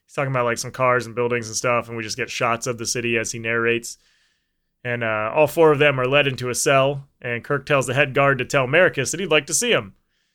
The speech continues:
And the guard asks why, uh, Maricus would care about arena bait like him, and Kirk's like, "Well, you know, just go tell him that it's Jim Kirk, and I'm perhaps a friend." And the guard's like,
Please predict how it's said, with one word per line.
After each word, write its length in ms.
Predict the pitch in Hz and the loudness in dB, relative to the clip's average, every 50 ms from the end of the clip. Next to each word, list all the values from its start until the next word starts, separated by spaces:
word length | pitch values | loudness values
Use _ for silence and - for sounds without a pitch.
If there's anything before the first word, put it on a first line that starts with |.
| _ _ _ | _ _ _
And 100 | _ 117 | _ -14
the 40 | 117 | -6
guard 260 | 101 135 135 139 131 | -2 0 2 2 4
asks 380 | 131 131 135 135 131 - - - | 4 4 4 2 2 -2 -6 -4
why, 320 | 131 135 131 127 127 127 127 | 0 2 2 4 4 4 4
uh, 380 | 123 123 120 120 117 117 123 139 _ _ _ _ _ - | 2 2 2 0 0 -2 -6 -10 _ _ _ _ _ -2
Maricus 400 | 147 143 143 135 147 147 135 - | 0 0 0 0 -2 -4 -4 -6
would 180 | 127 127 - - _ _ _ _ _ | -8 -10 -10 -12 _ _ _ _ _
care 320 | _ - 151 151 143 139 127 | _ 0 2 4 4 4 4
about 240 | 123 127 127 123 120 | 4 2 2 2 0
arena 340 | 117 117 139 151 139 131 | -2 -2 -2 0 0 0
bait 260 | 110 101 143 139 - - | 0 2 0 0 2 0
like 180 | 127 127 120 | -2 -2 0
him, 340 | - 147 156 139 117 113 110 | 0 0 2 2 0 -2 -6
and 120 | 110 107 98 | -14 -14 -10
Kirk's 280 | - 131 123 110 - | -8 -8 -8 -6 -6
like, 220 | - 120 107 107 - | -6 -4 -4 -4 0
"Well, 360 | 120 120 127 135 156 160 _ _ _ _ _ _ _ _ _ _ | 2 2 4 2 2 -2 _ _ _ _ _ _ _ _ _ _
you 80 | - 123 | -8 -6
know, 240 | 117 107 104 107 107 - | -4 -4 -4 -6 -8 -10
just 160 | - 131 - | -10 -4 -2
go 100 | 175 175 | 0 0
tell 240 | 151 170 175 175 165 | 2 2 2 2 4
him 80 | 160 | 2
that 80 | 156 147 | 2 0
it's 100 | 135 127 | 0 0
Jim 220 | - 165 160 151 | 0 0 0 0
Kirk, 380 | 139 - 151 135 110 - - - - | 0 0 0 0 0 -4 -10 -16 -12
and 200 | 127 120 113 113 | -10 -8 -6 -6
I'm 240 | 110 107 104 95 _ | -6 -6 -8 -10 _
perhaps 420 | _ 131 131 123 160 147 - - | _ -4 0 0 0 0 0 -2
a 60 | - 117 | -6 -6
friend." 340 | - - 147 135 120 110 | -2 0 2 2 2 0
And 80 | 113 117 | -4 -8
the 60 | 127 | -6
guard's 380 | - 131 127 131 135 120 107 - | -2 -2 0 0 -2 -2 -4 -4
like, 200 | 135 113 104 | -4 -4 -4